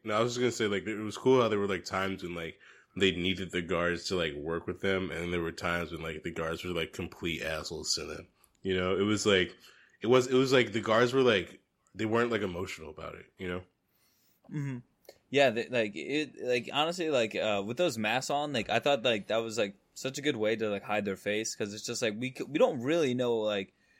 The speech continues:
Speaker 2: w-, what the, these guards, like, are, how they even feel about the games or anything, or, or about the contestants, even if they have, like, a favorite, like, like,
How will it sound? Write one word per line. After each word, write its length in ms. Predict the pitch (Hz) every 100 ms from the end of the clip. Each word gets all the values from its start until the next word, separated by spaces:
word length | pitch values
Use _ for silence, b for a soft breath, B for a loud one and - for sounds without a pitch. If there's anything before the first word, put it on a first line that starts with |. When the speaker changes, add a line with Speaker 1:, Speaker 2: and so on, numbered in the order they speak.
| _ -
Speaker 2:
w-, 200 | 113 113
what 280 | 110 131 147
the, 260 | 131 85 -
these 140 | 110
guards, 260 | 113 117 104
like, 140 | 104 -
are, 300 | 104 87 110
how 180 | 135 127
they 140 | 127
even 300 | 170 117 101
feel 200 | 107 101
about 220 | 92 95
the 60 | 95
games 380 | 87 82 85 85
or 60 |
anything, 380 | - - - -
or, 180 | 90 92
or 120 | - 113
about 200 | 117 110
the 60 |
contestants, 600 | 110 98 117 120 101 98
even 240 | 98 104 107
if 100 | 101
they 120 | 110
have, 140 | 123 104
like, 100 | 98
a 60 |
favorite, 400 | - 98 92 - - _ -
like, 220 | 90 69 _ _ _
like, 200 | 95 92